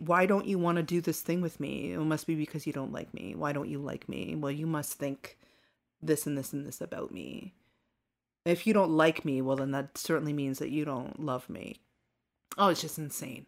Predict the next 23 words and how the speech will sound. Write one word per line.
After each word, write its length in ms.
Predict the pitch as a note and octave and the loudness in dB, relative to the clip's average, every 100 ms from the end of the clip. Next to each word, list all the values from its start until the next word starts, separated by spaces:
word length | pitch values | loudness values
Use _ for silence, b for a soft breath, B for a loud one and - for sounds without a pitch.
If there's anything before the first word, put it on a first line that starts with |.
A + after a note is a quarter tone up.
| - | -4
Like, 240 | D#3+ - | -2 0
and 180 | F3 E3+ | 2 6
that, 300 | D#3+ D3+ - - _ E3 | 6 4 0 -10 _ -4
that 240 | G#3 G3 | 0 2
in 160 | E3+ E3 | 2 2
of, 220 | D3+ - | 0 -2
of 140 | - D#3 | 0 0
itself, 400 | D3+ - D3+ C#3+ | 0 2 0 2
I 40 | |
was 140 | C#3+ D3 | -4 -4
like, 160 | C#3 - | -6 -4
"I 120 | E3 | -2
need 220 | D#3 C#3+ | 0 -2
help. 320 | B2+ A#2 B2+ - b b b b b | -6 -6 -6 -10 b b b b b
Like, 140 | D#3 | -4
I 80 | D#3 | 0
need 220 | D#3 D#3+ | 2 2
help 280 | C3+ D3+ C#3+ | 2 -2 0
to 80 | - | -2
sort 420 | - - D3 C3+ | -4 0 0 0
through 500 | - D3+ D3 D3 D3 B B B - | -2 -2 0 2 0 B B B -2
these 220 | E3+ - _ - | -2 -2 _ -4
awful 800 | D#3 D3+ - D#3 D#3 D3+ D#3 | -2 0 2 2 4 2 0